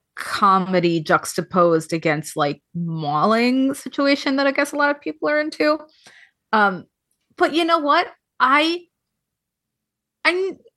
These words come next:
you know what you're getting into with a war movie. Like, do you just want it to be, uh, or do, do people want the realities of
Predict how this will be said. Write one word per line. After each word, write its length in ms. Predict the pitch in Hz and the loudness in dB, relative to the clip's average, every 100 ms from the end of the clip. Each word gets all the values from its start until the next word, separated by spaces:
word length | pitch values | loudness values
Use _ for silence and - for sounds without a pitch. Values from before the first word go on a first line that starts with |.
| - - _ | -20 -20 _
you 460 | _ 226 285 403 440 | _ -8 0 0 2
know 140 | 427 539 | 2 2
what 160 | 605 | 4
you're 120 | 494 453 | 2 2
getting 240 | 415 415 427 | 2 2 0
into 220 | 466 - | 0 0
with 100 | 349 | 2
a 80 | 381 | 2
war 320 | 285 214 311 480 | 0 0 2 4
movie. 480 | 302 175 - 80 - _ _ - | 4 2 0 -10 -12 _ _ -4
Like, 140 | 262 240 _ _ _ 185 233 | -4 -4 _ _ _ -20 -14
do 120 | - | 0
you 240 | 294 262 220 | 2 2 2
just 320 | 320 320 - _ - | 0 0 -6 _ -12
want 380 | 214 226 254 | -4 0 0
it 100 | 294 - | 0 -4
to 100 | 262 | -6
be, 460 | 247 240 220 - _ _ _ _ _ _ _ - | 0 0 0 -6 _ _ _ _ _ _ _ -20
uh, 60 | 147 - _ - | -20 -20 _ -2
or 440 | 226 190 180 147 214 | -2 -2 -10 -8 -2
do, 320 | 262 214 - - 214 | -2 0 -4 -6 -4
do 200 | - 294 | 2 2
people 440 | - 320 302 330 247 | 2 -4 -2 -2 -2
want 600 | 214 226 220 220 220 - _ _ _ - | 0 2 2 0 -4 -12 _ _ _ -4
the 80 | |
realities 580 | 202 196 185 185 196 202 | 0 2 2 2 2 0
of 100 | 196 | -2